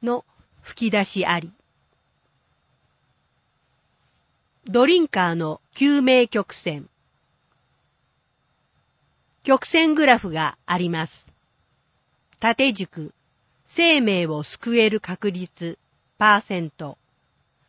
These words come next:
横軸、呼吸停止からの時間、分。三分後に急激に低下し、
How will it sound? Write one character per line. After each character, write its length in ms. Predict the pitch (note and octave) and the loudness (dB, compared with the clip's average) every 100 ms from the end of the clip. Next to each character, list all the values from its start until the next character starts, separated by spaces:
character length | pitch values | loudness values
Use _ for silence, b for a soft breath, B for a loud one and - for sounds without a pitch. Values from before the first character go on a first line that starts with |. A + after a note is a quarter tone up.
| _ - | _ -2
横 280 | A3+ B3 C4+ | -2 2 0
軸、 460 | G#3 - F3 D#3+ _ _ _ _ _ _ - | 0 -8 -10 -10 _ _ _ _ _ _ -4
呼 100 | A#3+ | -4
吸 340 | - D4 D4 | 0 0 0
停 220 | - C#4+ | 0 0
止 160 | C#4 - | 0 -2
か 140 | B3+ | 2
ら 140 | B3 A#3 | 2 2
の 160 | D#3 | -2
時 140 | C3+ D#3+ | -6 -8
間、 380 | E3+ E3 D#3+ - _ _ _ _ _ _ | -6 -6 -8 -16 _ _ _ _ _ _
分。 380 | - G#3+ F3 D3 _ _ _ _ _ _ _ _ _ _ _ _ _ _ _ _ _ _ _ _ | -6 -4 -4 -10 _ _ _ _ _ _ _ _ _ _ _ _ _ _ _ _ _ _ _ _
三 360 | - C#4+ D#4 D#4 | -2 0 2 0
分 340 | E4 D#4+ D4+ | 0 2 2
後 100 | D4 | 2
に 280 | A3+ D#3 - - | 0 -4 -8 -6
急 240 | C#4+ D#4 | 0 2
激 320 | D4 D4+ C#4+ C#4 | 0 -2 -2 0
に 280 | C4+ C4+ - | 0 -4 -2
低 220 | B3 B3+ | 0 0
下 180 | A#3 A3+ | 0 -4
し、 380 | - A3+ A3 | -4 -8 -10